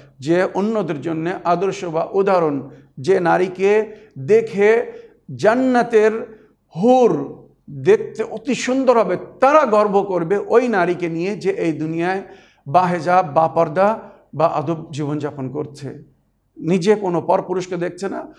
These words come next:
বা কোনো পরপুরুষের নজর নিজের ওপরে পড়তে দিচ্ছে না, ওই নারী হুরের চেয়ে তো দেখতে সুন্দর হবে জান্নাতে। চিন্তা করুন, আগে বিবি জাহরা সালামুল্লাহ আলাইহা বলছেন,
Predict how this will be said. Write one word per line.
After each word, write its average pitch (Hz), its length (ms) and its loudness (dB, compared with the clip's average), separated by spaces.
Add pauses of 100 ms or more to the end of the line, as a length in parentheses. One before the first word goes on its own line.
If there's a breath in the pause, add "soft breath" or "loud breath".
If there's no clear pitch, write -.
(140 loud breath)
বা 151 80 2
কোনো 170 260 -4
পরপুরুষের 208 580 0
নজর 160 360 -6 (260 loud breath)
নিজের 185 240 0
ওপরে 160 320 -2
পড়তে 202 260 -2
দিচ্ছে 165 320 -8
না, 208 160 -2 (200)
ওই 254 220 4
নারী 196 500 -2 (300 loud breath)
হুরের 247 340 2
চেয়ে 196 140 -2
তো 180 140 -6
দেখতে 175 380 -8
সুন্দর 156 400 -4
হবে 139 180 -6
জান্নাতে। 139 520 -6 (260 soft breath)
চিন্তা 170 280 0
করুন, 135 400 -6 (280 loud breath)
আগে 170 240 4
বিবি 175 260 -2
জাহরা 170 260 2
সালামুল্লাহ 170 500 2
আলাইহা 165 220 2
বলছেন, 165 480 -2